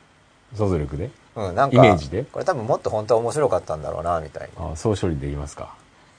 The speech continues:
Speaker 2: いや、実際そうかなって、やっぱり初めからの方が多分面白いんじゃないですか。
Speaker 1: うん。
Speaker 2: 検証してないですけど。
Speaker 1: うん。
Speaker 2: いや、そうじゃないとしたら、それこそ途中から見れば済む話だから。
Speaker 1: でも映画とか遅れたことないな。大体なんかギリギリですけど。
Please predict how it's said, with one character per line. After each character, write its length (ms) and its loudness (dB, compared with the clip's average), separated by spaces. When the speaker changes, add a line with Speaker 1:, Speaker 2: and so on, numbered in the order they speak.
Speaker 2:
い 40 2
や、 80 8
実 260 4
際 60 6
そ 120 6
う 40 0
か 80 8
な 100 6
っ 80 4
て、 80 2
や 60 4
っ 20 -2
ぱ 140 4
り 40 4
初 280 2
め 100 0
か 200 4
ら 100 8
の 80 2
方 100 0
が 100 2
多 140 6
分 180 -2
面 220 -2
白 220 2
い 20 -2
ん 20 -6
じ 60 -4
ゃ 60 0
な 60 -2
い 20 -8
で 80 -12
す 80 -20
か。 260 -6
Speaker 1:
う 60 -8
ん。 240 -6
Speaker 2:
検 200 -6
証 100 0
し 80 -6
て 80 -6
な 140 0
い 60 -6
で 60 -16
す 120 -16
け 80 -12
ど。 100 -14
Speaker 1:
う 80 -8
ん。 260 -4
Speaker 2:
い 20 -6
や、 60 -6
そ 160 2
う 20 2
じ 60 2
ゃ 60 6
な 80 6
い 60 2
と 60 -2
し 60 -2
た 100 0
ら、 60 0
そ 140 0
れ 80 4
こ 80 0
そ 100 -4
途 140 -10
中 180 0
か 140 6
ら 60 0
見 100 2
れ 80 0
ば 80 -4
済 140 -8
む 80 -6
話 300 -10
だ 60 -10
か 140 -14
ら。 80 -6
Speaker 1:
で 120 -4
も 40 -2
映 180 -4
画 120 -4
と 60 -10
か 180 -8
遅 160 -10
れ 80 -6
た 60 -6
こ 100 -8
と 80 -8
な 180 -6
い 60 -8
な。 320 -10
大 140 -6
体 200 -10
な 100 -6
ん 40 -10
か 160 -14
ギ 80 -10
リ 100 -4
ギ 120 -8
リ 80 -6
で 80 -8
す 100 -14
け 100 -18
ど。 60 -16